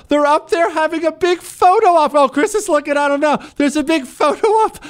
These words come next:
outside of the hotel. "Oh, hey, get a selfie with me."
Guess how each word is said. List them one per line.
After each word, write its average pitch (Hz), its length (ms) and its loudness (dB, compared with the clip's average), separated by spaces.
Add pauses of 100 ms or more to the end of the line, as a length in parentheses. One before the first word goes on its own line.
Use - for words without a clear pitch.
(120)
outside 294 480 0
of 302 80 0
the 285 80 2
hotel. 302 640 0
"Oh, 339 240 2
hey, 359 140 -2
get 339 180 -2
a 339 60 0
selfie 330 540 -2
with 339 200 -4
me." 370 340 0